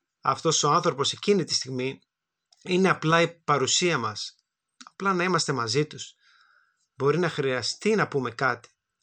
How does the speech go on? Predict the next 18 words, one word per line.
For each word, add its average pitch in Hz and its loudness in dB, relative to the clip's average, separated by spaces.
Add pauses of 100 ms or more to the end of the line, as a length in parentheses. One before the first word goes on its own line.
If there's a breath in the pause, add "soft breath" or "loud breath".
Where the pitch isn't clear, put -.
άλλες 139 0
φορές 143 2
όμως 156 0
απλά 165 0
πρέπει 170 -4
να 156 0
είμαστε 165 0
μαζί 131 0
τους, - -14 (800)
χωρίς 139 -2
να 151 0
λέμε 139 0
τίποτα. 135 -6 (4000 soft breath)
Αργότερα, 139 -2 (1160)
στο - 0
εδάφιο 175 -2
σαράντα 131 0
δύο 143 0